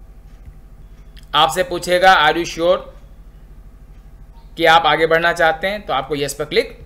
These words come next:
कर देना है। जैसे ही आप ओके के बटन को क्लिक करेंगे आपके सामने कर्मचारी का करंट एड्रेस दिखाई देने लग जाएगा। हाउस नंबर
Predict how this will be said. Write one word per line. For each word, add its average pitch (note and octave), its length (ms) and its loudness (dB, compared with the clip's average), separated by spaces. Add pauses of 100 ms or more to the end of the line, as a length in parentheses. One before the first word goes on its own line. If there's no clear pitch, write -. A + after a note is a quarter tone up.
कर D3 140 0
देना A2 220 -12
है। - 140 -18 (1500)
जैसे F3 320 0
ही B3 60 4
आप A#3 140 -2
ओके G#3+ 240 -2
के A3 60 -4
बटन F#3+ 240 -4
को G3 140 -6
क्लिक F#3 260 -6
करेंगे F3+ 400 -4 (160)
आपके D3+ 340 -2
सामने D#3+ 420 -4
कर्मचारी D#3 640 -4
का D#3+ 220 -2 (100)
करंट E3+ 360 -2
एड्रेस D3 420 -2
दिखाई C3+ 300 -8
देने D3+ 160 -8
लग D#3 140 -4
जाएगा। D#3 380 0 (960)
हाउस D#3 320 0
नंबर E3 360 0